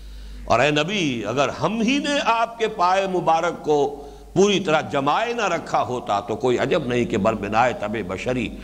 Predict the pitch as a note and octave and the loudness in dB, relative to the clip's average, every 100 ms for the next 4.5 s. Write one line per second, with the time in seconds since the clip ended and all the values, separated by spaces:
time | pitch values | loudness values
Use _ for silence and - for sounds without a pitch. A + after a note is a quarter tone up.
0 | - - G#2+ A2 A#2+ A#2 G2+ G#2 A#2 D#3+ | -10 0 2 2 -6 -6 -6 -2 0 0
1 | F#3+ - D3+ B2 A#2+ A2+ F#2+ G2+ - - | -2 -6 -8 -6 -8 -8 -6 -8 -8 -16
2 | - B2 D3+ E3+ F3 - - C#3+ C3+ - | -4 0 2 2 0 -4 0 2 2 0
3 | B2+ A#2+ A#2+ A#2 A#2+ E3 C#3+ A#2 F3+ C#3 | -4 -4 -8 -10 -4 -2 2 2 4 2
4 | C#3 D#3 C#3+ - | 0 0 -2 -2